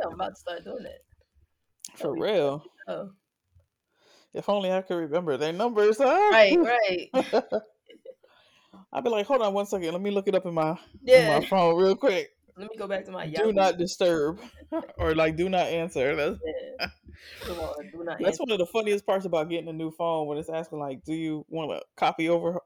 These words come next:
Speaker 2: some of these things?" And, like, I
Speaker 1: Mm-hmm.
Speaker 2: have it under this email address and that email address and this email address.
Speaker 1: Yeah.
Speaker 2: Got fifty million email addresses always uncopied over to the new phone.
Speaker 1: Yeah.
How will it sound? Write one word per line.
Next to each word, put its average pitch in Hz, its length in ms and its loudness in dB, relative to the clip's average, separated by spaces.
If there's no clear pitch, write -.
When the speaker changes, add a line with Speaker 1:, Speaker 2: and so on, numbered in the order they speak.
Speaker 2:
some 190 240 -6
of 180 60 -2
these 180 140 -4
things?" 185 380 -2
And, 151 280 -2
like, 151 240 0
I 147 60 0
Speaker 1:
Mm-hmm. 170 100 0
Speaker 2:
have 165 140 2
it - 160 -2
under 151 220 0
this 175 220 -4
email 185 300 -2
address 180 400 2
and 143 100 -4
that 170 140 0
email 180 160 0
address 175 400 2
and 147 100 -4
this 185 140 -2
email 180 200 -4
address. 175 200 0
Speaker 1:
Yeah. 143 80 0
Speaker 2:
Got - 120 -4
fifty 196 220 -2
million 180 260 0
email 190 300 -2
addresses 180 420 -2
always 170 240 0
uncopied 180 520 -4
over 180 240 0
to 185 120 -8
the 180 80 -6
new 180 160 -8
phone. 185 340 -6
Speaker 1:
Yeah. 147 340 -12